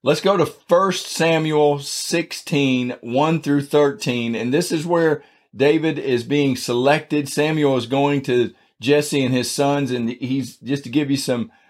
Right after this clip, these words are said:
background, I, I wanna be able to give you homework. I don't know that I can give you homework, but read, read First Samuel sixteen and seventeen. I know I've had you read that before, but it is a great story. And if you are gonna be a king for, in God's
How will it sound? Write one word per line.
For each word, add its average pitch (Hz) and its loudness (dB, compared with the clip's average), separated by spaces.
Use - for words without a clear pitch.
background, 147 2
I, 160 2
I 139 4
wanna 175 2
be 156 2
able 135 2
to 131 -2
give 127 -2
you 117 -4
homework. 117 0
I 131 4
don't 135 2
know 127 2
that 117 -2
I 113 4
can 113 0
give 110 -2
you 104 -4
homework, 98 -2
but 101 -6
read, 131 -2
read 180 0
First 156 0
Samuel 139 2
sixteen 139 0
and 113 -2
seventeen. 120 -2
I 123 2
know 165 4
I've 139 2
had 147 4
you 135 0
read 135 2
that 135 4
before, 127 0
but 107 -2
it 160 0
is 117 0
a 104 0
great 120 0
story. 117 -4
And 117 -2
if 113 -2
you 156 0
are 165 2
gonna 147 2
be 139 2
a 110 4
king 143 0
for, - -10
in 117 -2
God's 127 2